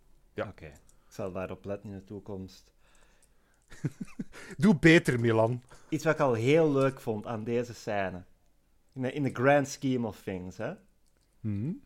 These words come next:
Speaker 2: Vorig seizoen hadden we Tom die op zoek ging naar werk en waar Birgit zo mee lachte.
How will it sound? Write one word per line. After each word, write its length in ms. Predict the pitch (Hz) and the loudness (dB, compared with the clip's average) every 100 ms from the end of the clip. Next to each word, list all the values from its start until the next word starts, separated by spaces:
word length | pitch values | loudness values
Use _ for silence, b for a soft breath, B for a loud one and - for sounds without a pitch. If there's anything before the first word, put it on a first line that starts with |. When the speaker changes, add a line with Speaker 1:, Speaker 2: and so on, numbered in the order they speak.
| - - | -20 -4
Speaker 2:
Vorig 360 | 131 165 175 | 4 4 4
seizoen 680 | - 151 120 123 156 208 233 - _ _ _ _ | 0 -4 -2 -4 -4 -8 -12 -20 _ _ _ _
hadden 280 | - 127 123 | -4 -2 -2
we 100 | 120 | -2
Tom 340 | 156 143 180 | 0 0 -2
die 120 | 160 156 | -2 -2
op 100 | 156 | -4
zoek 420 | - 165 156 - _ | -4 -4 -6 -12 _
ging 560 | _ - 147 147 160 156 | _ -10 -8 -6 -8 -10
naar 240 | - 135 120 | -4 -2 2
werk 380 | 139 185 - - | 0 -2 -12 -16
en 100 | - | -4
waar 200 | 120 110 | 0 0
Birgit 340 | 90 117 139 151 | -2 -4 -4 -6
zo 200 | 160 143 | -4 -2
mee 160 | 139 | -2
lachte. 420 | 135 139 135 - | -2 -4 -6 -16